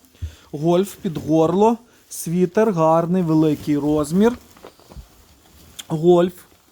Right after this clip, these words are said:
Такс. Кіліан Кларк. Розмір М. Zara Men. Легенький світерок.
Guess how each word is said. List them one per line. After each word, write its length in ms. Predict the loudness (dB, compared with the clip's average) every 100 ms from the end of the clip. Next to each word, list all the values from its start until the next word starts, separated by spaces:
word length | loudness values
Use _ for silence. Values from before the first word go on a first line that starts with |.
| _ _ _ _ _ _ -20 -20 _ _ _ -20 -20 -20 -16
Такс. 420 | -12 -12 -14 -18 -20 -20 _ _ _ _ _ _ -20 -20 -20 _ -20 -8
Кіліан 400 | -4 0 0 -4 -4
Кларк. 640 | 0 2 2 -2 -12 -20 _ _ _ _ -20 -20 _ -6
Розмір 540 | -4 -2 -4 -4 -6 -6
М. 220 | -2 -2 -2
Zara 640 | -8 0 2 2 0 0 0
Men. 460 | 0 0 -2 -2
Легенький 760 | -2 -2 0 0 -2 -4 -6 -8
світерок. 680 | -6 -6 -2 0 0 -2